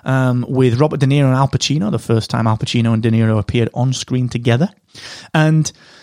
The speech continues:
you know, Steve just does such a wonderful job of, in-, I mean, this is Andy McNab, all right? This is the person that, that is, you know, that is such a storied individual. You know, this guy is, is,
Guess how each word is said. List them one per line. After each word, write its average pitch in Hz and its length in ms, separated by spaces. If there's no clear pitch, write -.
you 175 100
know, 143 100
Steve 226 380
just 156 180
does 156 100
such - 300
a 165 80
wonderful 156 540
job 135 260
of, 127 80
in-, 208 160
I 156 40
mean, 190 180
this 214 140
is - 140
Andy 170 180
McNab, 117 380
all 98 100
right? 123 200
This 131 100
is 139 80
the 151 60
person 156 460
that, 131 280
that 127 180
is, 127 280
you 131 240
know, 120 100
that 135 220
is - 160
such - 280
a 143 60
storied 151 600
individual. 117 680
You 113 100
know, 101 160
this 135 220
guy 135 200
is, 110 300
is, 113 340